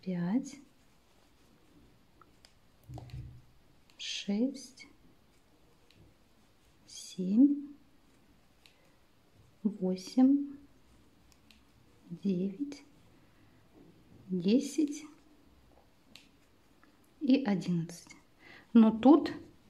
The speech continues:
так. Мы уже делаем не две соединительных петель, а одну. Также за переднюю к нам стеночку.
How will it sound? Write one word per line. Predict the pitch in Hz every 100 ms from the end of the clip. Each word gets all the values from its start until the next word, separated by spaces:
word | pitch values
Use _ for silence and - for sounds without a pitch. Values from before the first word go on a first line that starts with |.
| - -
так. | - 165 - - - - _ _ _ _ _ _ _ _ - - - - - - - - - - - - - - -
Мы | 220 226
уже | 226 202 214 196
делаем | 208 202 226 208 202
не | 208
две | 175 208
соединительных | 294 - 277 233 220 - 196 196 196
петель, | - 196 - 185 - - - - - - - - _ _ -
а | 202 247 277 277
одну. | 202 190 190 180 - - - - - _ - - _ _ _ _ - - _ _ _ _ _ _ _ -
Также | 214 277 277
за | 202 196
переднюю | 202 196 254 254 214
к | -
нам | 202 220
стеночку. | 226 - 190 185 185 - -